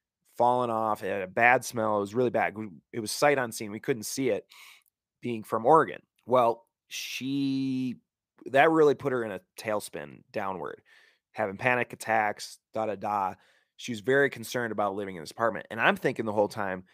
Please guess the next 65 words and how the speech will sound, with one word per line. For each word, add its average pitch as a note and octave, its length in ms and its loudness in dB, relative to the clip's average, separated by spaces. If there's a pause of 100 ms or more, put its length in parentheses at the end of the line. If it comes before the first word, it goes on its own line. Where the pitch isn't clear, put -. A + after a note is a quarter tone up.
(160)
where A#2 240 4
my C3+ 220 6
mind G#2 320 -2
went, G#2 180 0 (120)
went G#2 320 -4
was, F#2+ 440 -2 (720)
"Yeah, A#2+ 340 6
but C3+ 140 2
at F2+ 120 2
least C3 280 -2
we're C#3+ 80 0
not, B2+ 300 0 (120)
like, A2+ 300 -2 (500)
living A#2+ 320 -4
in A2+ 80 -6
a F2+ 80 -6
tent - 340 -4
underneath A2+ 400 -6
a F2+ 80 -8
storm A2 640 0 (260)
like A2+ 160 -2
I A2 100 4
was A2 200 4
on G2+ 120 -2
the F#2+ 80 -6
C A#2 220 -4
T B2+ 300 -2
and A2 100 -6
frickin' G2+ 300 -4
hypothermic. A2+ 760 -2
<laughs> - 60 -20
I - 40 -10
mean, D#3 140 0
at C#3 60 0
least F#3+ 200 -2
we B2+ 120 4
have C3+ 120 6
a A2+ 80 2
roof B2+ 300 4
over G2+ 200 2
our E2 140 -4
head." G#2 200 -4
That's C#3+ 240 2
like, B2 240 4
I B2 100 6
literally C3+ 340 2
wrote B2 240 2
that G2 140 -2
in A2 100 -2
my G2 140 -4
journal. A2 280 -2
I F2+ 40 -2
was G2 100 -6
like, F#2+ 160 -4
"I A2 80 -4
think F3 240 -4
my G#2+ 140 -2
mindset A2 480 -2
is F#2+ 200 -10
different A2 380 -4
because A2 380 -4
of G2 100 -10
the - 60 -20
fact G2 440 -2
that F#2 180 -8